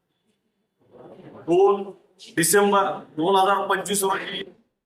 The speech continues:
मतदानाची प्रक्रिया पार पाडणार आहे. त्यामुळं आमचं सर्व मतदारांना जाहीर आवाहन आहे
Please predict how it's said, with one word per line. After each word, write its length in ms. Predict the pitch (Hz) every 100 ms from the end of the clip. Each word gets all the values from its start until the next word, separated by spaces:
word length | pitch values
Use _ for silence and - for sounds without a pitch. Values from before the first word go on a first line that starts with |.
| -
मतदानाची 600 | 170 190 196 202 202 208
प्रक्रिया 440 | 202 196 190 196
पार 280 | 190 190 185
पाडणार 320 | 185 180 185
आहे. 220 | 185 185 196 -
त्यामुळं 340 | 175 190 202
आमचं 300 | 196 196 196
सर्व 280 | 202 202 202 208 208
मतदारांना 600 | 180 208 202 208 208 208
जाहीर 340 | 202 180 190 208
आवाहन 400 | 202 196 190 185
आहे 300 | 175 170